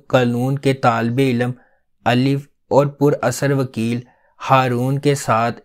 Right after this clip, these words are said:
इंसाफ के लिए एक अनथक जुस्तजू का आगाज़ करेगा। नंबर नौ,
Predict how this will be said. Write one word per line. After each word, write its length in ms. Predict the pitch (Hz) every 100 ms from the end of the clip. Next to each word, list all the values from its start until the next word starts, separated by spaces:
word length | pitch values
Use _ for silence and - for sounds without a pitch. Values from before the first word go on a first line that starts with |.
| 120
इंसाफ 600 | 139 - 131 120 131 -
के 180 | 131 113
लिए 260 | 110 117 120 127
एक 180 | 143 143 -
अनथक 560 | 127 123 - 135 135 _ 123
जुस्तजू 640 | 127 135 - 127 131 143
का 180 | 143 117 117 -
आगाज़ 540 | 120 120 110 107 113 -
करेगा। 440 | 101 101 104 113 _ _ _ _ _ _ _ _ _ _ _ _ _ _ -
नंबर 400 | 127 123 123 131
नौ, 300 | 117 104